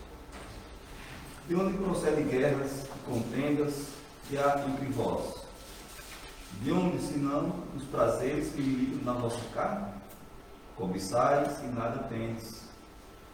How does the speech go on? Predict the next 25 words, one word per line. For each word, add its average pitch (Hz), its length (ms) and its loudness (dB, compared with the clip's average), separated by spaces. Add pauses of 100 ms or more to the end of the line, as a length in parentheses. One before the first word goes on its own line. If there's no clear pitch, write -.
(140)
Matais 131 760 6
e 123 40 2
invejais, 107 880 4 (580)
e 104 40 -2
nada 123 420 6
podeis 117 320 2
obter. 98 580 0 (580)
Viveis 113 440 2
a 123 60 4
lutar, 123 880 6 (200)
a 101 40 -8
fazer 107 340 0
guerras. - 560 0 (480)
Nada 113 300 2
tendes 196 400 0
porque 160 240 -2
não 156 180 2
pedis. 165 600 -2 (800)
Pedis 131 600 2
e 143 60 -4
não 143 180 2
recebeis, 143 800 2 (680)
porque 95 240 -4
pedis - 420 0
mal, - 500 2